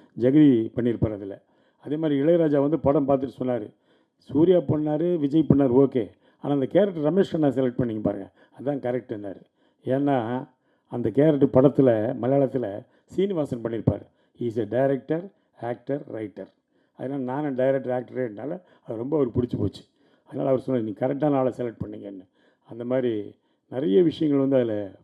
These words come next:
ஃப்ரெண்ட்ஸ்ல நமக்கு பாதிச்சு. இப்ப பாருங்க, இருபத்தி மூணு வருஷம் கழிச்சு மறுபடியும் அந்த படம் ரிலீஸ் ஆகுது, ஒரு பெரிய பிரஸ் மீட் எல்லாம் வைக்கிறோம்னா அது ஒரு நமக்கு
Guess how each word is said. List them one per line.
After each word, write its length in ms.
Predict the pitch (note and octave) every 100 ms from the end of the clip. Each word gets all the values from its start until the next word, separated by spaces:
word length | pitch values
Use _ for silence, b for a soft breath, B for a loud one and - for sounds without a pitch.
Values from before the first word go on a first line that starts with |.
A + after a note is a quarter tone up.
| -
ஃப்ரெண்ட்ஸ்ல 380 | B2+ B2 B2+ A2
நமக்கு 360 | G#2 G#2 G2+ _ b b -
பாதிச்சு. 200 | B2 A2+
இப்ப 140 | G#2+
பாருங்க, 260 | A#2+ B2+ A#2
இருபத்தி 280 | C#3 C#3
மூணு 120 | A#2+ B2
வருஷம் 220 | A#2+ C#3
கழிச்சு 400 | B2+ B2+ D#3+ E3 b b -
மறுபடியும் 160 | C3
அந்த 120 | C3+
படம் 220 | A#2 C3 C3
ரிலீஸ் 260 | B2+ C3+
ஆகுது, 200 | C#3 C3
ஒரு 120 | A#2
பெரிய 240 | A2 B2 C3
பிரஸ் 300 | B2 A#2+ C3
மீட் 260 | A#2+ C3 - b b
எல்லாம் 160 | - B2
வைக்கிறோம்னா 320 | A#2+ C3 D3
அது 120 | C#3
ஒரு 260 | A2+ G#2 G#2 _ _ _ -
நமக்கு 320 | A#2 G#2